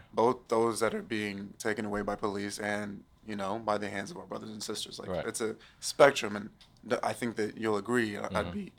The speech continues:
Speaker 1: I'd love to talk about it. The,
Speaker 2: Yeah.
Speaker 1: the two issues can exist at the same time,
Speaker 2: Right,
Speaker 1: right? And we can
Speaker 2: right.
Speaker 1: confront them at the same time.
Speaker 2: Right. Mm-hmm. You know, like, that's what I, I, I, you know, I, I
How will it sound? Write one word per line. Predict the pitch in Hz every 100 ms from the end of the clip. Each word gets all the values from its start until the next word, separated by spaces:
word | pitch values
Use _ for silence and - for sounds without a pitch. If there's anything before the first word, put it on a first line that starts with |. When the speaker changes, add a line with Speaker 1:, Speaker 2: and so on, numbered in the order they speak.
| - -
Speaker 1:
I'd | 107
love | 107
to | 110
talk | 104 135 135
about | 110 104
it. | 98
The, | 98
Speaker 2:
Yeah. | 104
Speaker 1:
the |
two | 104 - 127
issues | 120 113 104
can | 113
exist | 104 104 110 117 -
at |
the | -
same | - 110
time, | - 127 113
Speaker 2:
Right, | 101
Speaker 1:
right? | 113 113
And | 87
we | 110
can | 82
Speaker 2:
right. | -
Speaker 1:
confront | 104 - 110
them | -
at | 107
the | -
same | - 95
time. | 117 104
Speaker 2:
Right. | 90 82 - -
Mm-hmm. | 85 87 87 - - -
You | 113 120
know, |
like, | 107 101 95
that's | 107 -
what |
I, | 95 90 -
I, | 82
I, | - 58 69
you | 101
know, | 98 90
I, | 95 98 -
I | 95